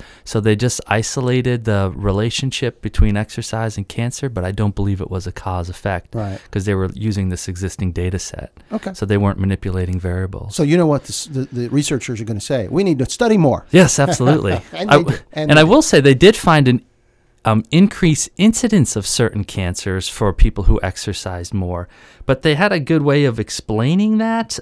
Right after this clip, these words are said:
Speaker 1: Um, they saw an increased risk in melanoma and slow-growing prostate tumors.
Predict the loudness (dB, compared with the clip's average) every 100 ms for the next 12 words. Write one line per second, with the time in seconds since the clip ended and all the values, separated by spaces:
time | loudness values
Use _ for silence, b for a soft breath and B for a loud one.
0 | -4 0 2 2 2 0 -6 -8 -6 -2
1 | 2 2 0 -2 -4 -4 0 0 0 -8
2 | -8 -2 0 2 2 2 4 2 2 0
3 | -4 -4 -4 -2 -4 -4 -2 -2 -2 -4
4 | -4 -6 -12 _ 0 2 2 -2 -8 -8
5 | _ _ -4 -2 -2 -6 -12 -20